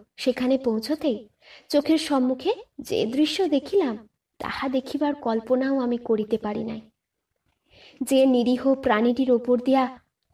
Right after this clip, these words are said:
মোটরের চাকা চলিয়া গিয়াছে, দেখিলাম সেটা কুকুরের বাচ্চা নয়, সে আমাদের পোড়ার মুখী।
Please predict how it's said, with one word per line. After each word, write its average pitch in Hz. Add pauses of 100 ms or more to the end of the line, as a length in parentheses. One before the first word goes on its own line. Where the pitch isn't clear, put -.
মোটরের 254 (140)
চাকা 214
চলিয়া 247
গিয়াছে, 320 (760)
দেখিলাম 277 (460)
সেটা 359
কুকুরের 349
বাচ্চা 359
নয়, 294 (800)
সে -
আমাদের 269
পোড়ার 285
মুখী। 269